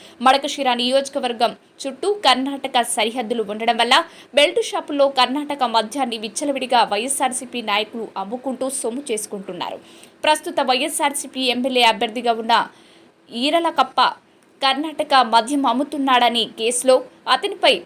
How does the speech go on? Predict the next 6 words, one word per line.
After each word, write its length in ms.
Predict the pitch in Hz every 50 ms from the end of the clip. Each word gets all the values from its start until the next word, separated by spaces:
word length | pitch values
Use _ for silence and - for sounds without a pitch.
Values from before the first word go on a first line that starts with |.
| - _ -
ఎఫ్ఐఆర్ 520 | 240 254 254 - - 370 359 339 320 285
నమోదైంది. 580 | 277 254 254 254 294 285 294 277 254 220 196 190
త్వరలో 580 | - - _ - 214 233 240 240 247 254 277 277 - - - - _ - _ _ _ _ _ _ _ _ _ _ _ _ _ _ _ _ _ _ -
ఆ 100 | 226 254
ఎఫ్ఐఆర్ను 680 | 262 262 254 254 - - - 392 392 381 349 339 320 311
విడుదల 340 | 277 220 233 233 247 277